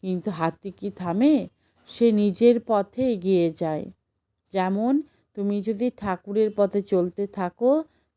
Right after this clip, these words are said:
খারাপ চিন্তা কুকুরের মতো ঘেউ ঘেউ করবে, কিন্তু যদি তাতে ভয় পাও বা থেমে যাও, তবে নামের শক্তি কাজ করতে পারবে না। তাই ঠাকুর বলতেন,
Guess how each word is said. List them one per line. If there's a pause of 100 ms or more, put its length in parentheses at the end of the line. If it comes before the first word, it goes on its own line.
(140)
খারাপ
চিন্তা (300)
কুকুরের
মতো
ঘেউ
ঘেউ
করবে, (460)
কিন্তু (380)
যদি
তাতে
ভয়
পাও (460)
বা
থেমে
যাও, (440)
তবে
নামের
শক্তি (360)
কাজ
করতে
পারবে
না। (400)
তাই (420)
ঠাকুর
বলতেন,